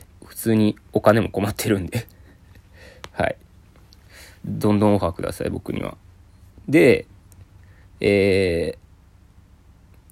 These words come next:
ー、あと、まあ、木田も、まあまあ別に、オファーは受けてると。一人の活動はね。いや、コンビ活動を事実上休止すると。で、木田は二月三月ぐらいまで、えー、元気になるために、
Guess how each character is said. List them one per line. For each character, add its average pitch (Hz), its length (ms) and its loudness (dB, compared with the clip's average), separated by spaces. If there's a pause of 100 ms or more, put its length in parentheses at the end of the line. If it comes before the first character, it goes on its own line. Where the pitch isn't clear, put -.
(120)
ー、 - 40 -4
あ 117 60 0
と、 135 360 2 (420)
ま 156 120 0
あ、 - 20 -12
木 170 140 0
田 175 340 6
も、 190 360 2
ま 110 140 2
あ - 20 0
ま 85 120 -2
あ - 40 -8
別 - 240 -10
に、 - 180 -10 (1200)
オ 110 80 0
フ 104 60 0
ァ 85 40 2
ー - 40 2
は 98 120 4
受 90 220 -4
け - 40 -18
て - 100 -6
る - 120 -10
と。 - 140 -12 (600)
一 - 180 -4
人 82 100 -4
の - 60 -10
活 - 240 -12
動 - 100 -6
は - 80 -4
ね。 151 100 -6 (220)
い - 40 0
や、 - 60 2
コ - 180 -2
ン 214 80 0
ビ 214 100 0
活 214 280 0
動 180 100 2
を 180 60 2
事 123 120 -2
実 107 240 -2
上 98 120 0
休 92 200 -4
止 - 180 -6
す - 140 -12
る - 100 -10
と。 - 200 -14
で、 143 180 -2
木 143 140 -2
田 139 80 6
は 160 180 6 (600)
二 107 80 2
月 92 140 0
三 98 120 0
月 95 140 -2
ぐ 95 60 -2
ら 92 80 0
い 90 40 0
ま 90 100 -4
で、 131 200 2 (200)
え - 20 -4
ー、 92 40 -4
元 104 240 2
気 98 100 -6
に 92 60 -2
な 90 80 -2
る 87 80 -2
た 90 140 -2
め 90 80 -4
に、 123 220 0